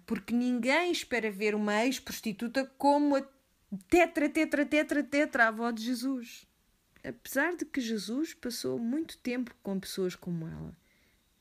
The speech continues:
ele tinha um coração voltado para pessoas como ela. Por isso, ela é estranhamente apropriada,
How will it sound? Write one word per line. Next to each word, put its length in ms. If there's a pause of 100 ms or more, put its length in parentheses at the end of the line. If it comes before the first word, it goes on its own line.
(140)
ele 140
tinha 300
um 100
coração 960
voltado 540
para 140
pessoas 360
como 240
ela. 200
Por 200
isso, 320 (400)
ela 200
é 40
estranhamente 840
apropriada, 800